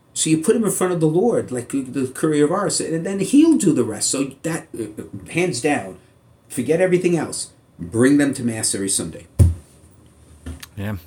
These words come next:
Speaker 2: Amen. Yeah. Um, a-, and a-, I would a-,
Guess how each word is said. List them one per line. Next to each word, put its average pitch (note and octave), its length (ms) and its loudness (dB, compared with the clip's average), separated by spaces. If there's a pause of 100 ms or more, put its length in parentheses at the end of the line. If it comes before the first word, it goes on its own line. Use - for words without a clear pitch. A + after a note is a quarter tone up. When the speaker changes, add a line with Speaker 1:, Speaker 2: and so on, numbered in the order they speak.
(120)
Speaker 2:
Amen. G#2+ 400 -4 (220)
Yeah. A2 240 -4 (1700)
Um, A#2+ 320 2 (2000)
a-, D3 260 -2
and B2 420 0 (2500)
a-, C3+ 220 -8 (120)
I C#3 60 2
would C#3+ 140 2
a-, B2+ 180 0